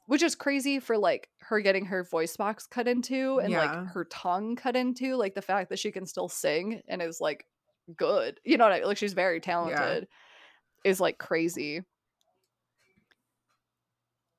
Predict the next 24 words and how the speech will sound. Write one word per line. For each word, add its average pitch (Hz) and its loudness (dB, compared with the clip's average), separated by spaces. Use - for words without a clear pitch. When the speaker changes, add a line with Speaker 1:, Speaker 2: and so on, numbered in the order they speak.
Speaker 1:
'Cause, 220 -2
yeah, 202 4
she 226 -2
ended 240 2
up 247 2
yeah, 220 0
it - 0
was 190 -4
really 233 4
fucked 202 0
'cause 220 0
she 214 -4
ended 233 -4
up 247 0
talking 196 -4
to, - -6
uh, 190 4
this 208 -6
was 247 0
an 220 -2
interview 196 -2
from 185 -10
twenty 185 -2
twenty, 175 -4